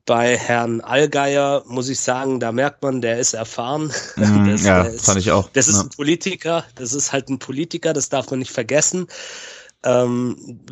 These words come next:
Speaker 1: was mir da so ein bisschen aufgefallen ist, ist, dass er sich so ein bisschen mit den aktuellen Erfolgen so gerühmt hat.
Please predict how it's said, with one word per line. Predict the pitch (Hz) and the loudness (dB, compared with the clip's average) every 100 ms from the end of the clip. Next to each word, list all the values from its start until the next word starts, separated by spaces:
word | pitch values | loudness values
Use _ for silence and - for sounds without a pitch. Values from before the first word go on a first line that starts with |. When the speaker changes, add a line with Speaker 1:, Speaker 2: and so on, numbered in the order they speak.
| 117 | -2
Speaker 1:
was | 127 123 | 0 0
mir | 131 127 127 | 0 2 2
da | 120 123 139 | 2 2 2
so | 123 131 | 2 0
ein | 127 | 0
bisschen | 120 139 - 120 | -2 -2 0 0
aufgefallen | 113 127 156 - 139 - 143 156 156 | 0 -2 -4 -2 -2 2 2 2 2
ist, | 143 156 - | -2 -2 -2
ist, | 135 - | -4 -4
dass | 123 | -2
er | 123 | -2
sich | 120 117 | -2 -4
so | - | -2
ein | 123 | -2
bisschen | 123 127 - 127 | 0 -2 0 2
mit | 123 | 2
den | 117 113 | 0 -2
aktuellen | 123 - 135 131 131 | -2 -2 2 4 4
Erfolgen | 113 - 131 151 151 | 0 -2 0 2 2
so | 127 131 | 0 0
gerühmt | 120 123 117 156 180 - | 0 0 4 4 2 0
hat. | 190 - - | -2 -4 -14